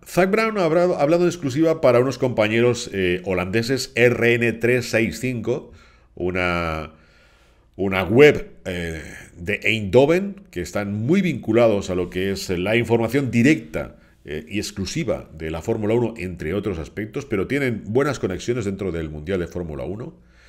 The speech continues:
Y Zak Brown se ha despachado a gusto en esa entrevista.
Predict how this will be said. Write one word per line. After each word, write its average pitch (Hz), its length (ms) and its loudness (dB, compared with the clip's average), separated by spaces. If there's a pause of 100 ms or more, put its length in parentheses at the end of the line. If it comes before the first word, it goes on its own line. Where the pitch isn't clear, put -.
(560)
Y 165 420 -2 (1300)
Zak 175 300 2
Brown 170 500 -2
se - 220 -4
ha 147 40 0
despachado 131 540 0
a 107 60 0
gusto 113 520 -4
en 98 120 -4
esa 92 180 -6
entrevista. 69 560 -12